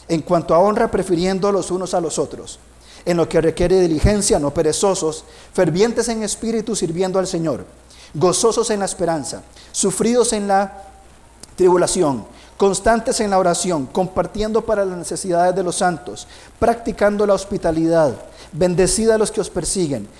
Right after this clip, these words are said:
bendecid y no maldigáis". Vamos a dejar ahí, luego seguiremos del quince hasta el veintiuno. En la primera parte, vamos a ver cómo Pablo habla de las personas, el servicio a las personas,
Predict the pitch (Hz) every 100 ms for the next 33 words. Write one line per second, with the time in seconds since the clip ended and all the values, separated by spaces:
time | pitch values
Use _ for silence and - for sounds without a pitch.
0 | - - 175 165 160 214 214 214 - -
1 | 170 170 180 170 147 131 117 90 - -
2 | - 170 220 208 208 202 190 185 185 190
3 | 165 165 180 - 160 139 175 175 - 180
4 | - - - - 156 - 156 147 147 -
5 | 117 87 - - - - 208 190 190 196
6 | 269 262 233 160 185 190 - - - -
7 | - 165 214 240 233 208 202 208 214 226
8 | 220 226 220 214 214 214 156 185 185 175
9 | - 165 160 247 190 160 - - - 175
10 | 147 165 160 208 190 127 156 196 196 220
11 | 202 202 165 175